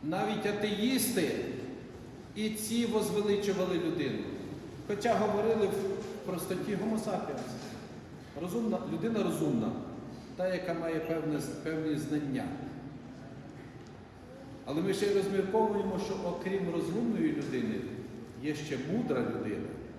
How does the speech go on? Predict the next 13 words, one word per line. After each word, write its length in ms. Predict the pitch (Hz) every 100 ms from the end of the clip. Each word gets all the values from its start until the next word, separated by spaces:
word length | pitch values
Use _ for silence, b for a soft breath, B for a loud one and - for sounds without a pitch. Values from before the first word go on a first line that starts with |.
| - - - - - - - - - - -
Чим 200 | 247 220
відрізняється 960 | 202 196 190 202 202 196 196 185 165 - - - -
розумна 520 | 180 185 240 240 208
людина 420 | 196 190 220 214
від 180 | 196 214
мудрої? 460 | 214 190 - - - - - - - - - - - - - -
Є 120 | 196
варіант. 400 | 226 160 - - - - - - - - - 403 403 381 392 392 392 381 - 370 - - - 123
Розумна 340 | 147 220 190
людина 440 | 156 151 208 220 196 - 165
із 180 | 160
складної 580 | - 151 151 147 226 233
ситуації 680 | - - 160 139 113 113